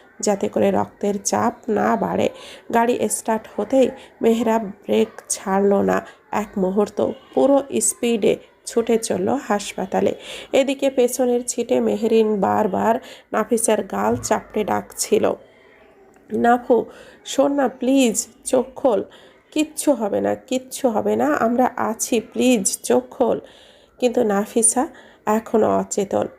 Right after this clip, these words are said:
তার নিঃশ্বাস খুব মৃদু, রক্তে হাত ভিজে যাচ্ছে। মেহেরিনের চোখের জল থামছে না, হাত কাঁপছে, মনে হচ্ছে বুকটা ফেটে যাবে। অন্যদিকে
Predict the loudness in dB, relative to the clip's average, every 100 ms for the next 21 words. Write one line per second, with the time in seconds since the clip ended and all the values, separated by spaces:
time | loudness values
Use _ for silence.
0 | _ 0 0 0 -2 -2 0 0 -2 -2
1 | -2 -2 -2 0 2 0 -2 -20 -14 -2
2 | 0 0 -4 -6 -6 -4 -8 -6 -6 -6
3 | -4 -4 -6 -4 -2 -2 0 0 2 2
4 | 0 -2 -2 -4 -2 -4 -4 -4 0 2
5 | 0 0 -4 -4 -4 -2 -2 -4 -8 -20
6 | -18 -4 -2 -2 -4 -4 -2 0 2 2
7 | 0 -2 -2 -4 -2 0 0 -2 -6 -4
8 | -6 -4 -2 0 0 -2 0 2 0 -4
9 | -20 -8 0 2 2 -2 0 -2